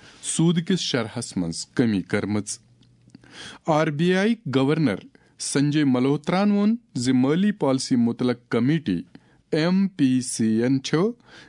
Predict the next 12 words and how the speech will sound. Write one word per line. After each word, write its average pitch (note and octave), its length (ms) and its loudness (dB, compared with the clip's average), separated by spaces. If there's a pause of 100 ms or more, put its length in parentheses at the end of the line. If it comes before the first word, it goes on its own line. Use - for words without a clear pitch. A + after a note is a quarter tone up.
یکجا C3 560 0
پٲٹھۍ G#2+ 460 -4
پالیسی B2+ 440 0
شرحس A#2 600 -4
منٛز F3+ 340 0 (520)
اعشاریہ F3+ 600 0 (100)
زٕ C3 380 -2 (140)
پانٛژھ A#2+ 460 -2
پوائنٹن A2 420 -2
ہٕنٛدِ B2+ 300 -4 (140)
کمی C3+ 300 0
ہُنٛد F2+ 260 -4